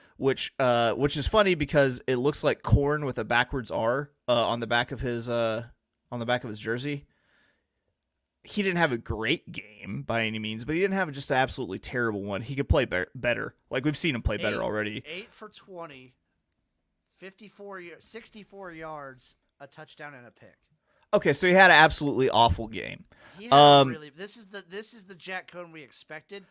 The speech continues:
Speaker 2: but
Speaker 1: We've already
Speaker 2: I'm gonna
Speaker 1: seen a
Speaker 2: put
Speaker 1: better Jack Cohn twice.
Speaker 2: Yeah. I'm gonna chalk that up more to, like, I mean, this is Jack Cohn against the best defense in the league.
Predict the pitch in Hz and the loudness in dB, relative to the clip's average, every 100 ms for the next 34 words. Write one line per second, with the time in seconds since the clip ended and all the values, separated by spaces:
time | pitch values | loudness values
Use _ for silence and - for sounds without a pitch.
0 | - 220 254 240 _ _ _ _ _ - | -8 -4 -4 -6 _ _ _ _ _ 0
1 | 170 175 196 185 - 202 151 190 185 147 | 4 8 8 6 4 6 10 12 12 10
2 | 170 165 214 208 131 - 226 104 - - | 6 6 0 2 6 6 6 -4 -4 -8
3 | - - 254 220 - _ _ _ _ _ | -10 -18 -12 -12 -14 _ _ _ _ _
4 | _ _ _ - 202 262 254 240 233 233 | _ _ _ -14 -12 -12 -12 -10 -10 -12
5 | 233 208 220 220 208 - 180 180 190 180 | -14 -14 -14 -14 -14 -14 -14 -14 -16 -16
6 | 147 185 - 180 160 156 - _ 147 147 | -14 -14 -12 -18 -16 -20 -20 _ -20 -16
7 | 156 - _ 143 131 143 127 - - _ | -16 -18 _ -20 -20 -20 -20 -20 -20 _
8 | 135 120 113 82 | -20 -20 -20 -20